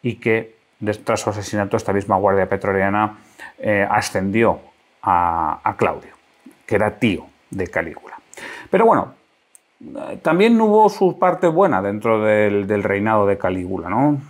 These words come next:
Eh, hubo un programa de obras públicas muy importante en Roma y además se trasladó la sede imperial de vuelta a Roma, porque Tiberio la había mandado a Capri, ¿no? Entonces estuvo en Capri durante once años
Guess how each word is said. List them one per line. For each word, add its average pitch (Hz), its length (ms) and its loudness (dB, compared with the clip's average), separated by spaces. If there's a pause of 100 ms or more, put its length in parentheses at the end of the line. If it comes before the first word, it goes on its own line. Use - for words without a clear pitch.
(160)
Eh, 95 360 -2
hubo 110 280 4
un 113 160 0
programa 123 600 2
de 117 120 2
obras 104 240 0
públicas 135 720 -2
muy 107 120 -4
importante 98 640 -2 (100)
en 107 140 -8
Roma 113 480 0 (420)
y 117 280 2
además 101 560 0
se 120 200 -2
trasladó 110 680 0 (160)
la 98 220 -2
sede 113 240 -4
imperial 113 440 0
de 107 120 2
vuelta 98 400 0
a 85 40 0
Roma, - 360 0 (280)
porque 95 380 -4
Tiberio 110 540 2
la 120 100 2
había 95 280 0
mandado 92 420 -2
a - 80 -6
Capri, - 320 -6 (180)
¿no? 131 160 -6
Entonces 98 300 -10
estuvo 95 240 -4
en 95 60 -8
Capri 98 280 -2
durante 95 380 -4
once 104 260 -2
años 127 380 2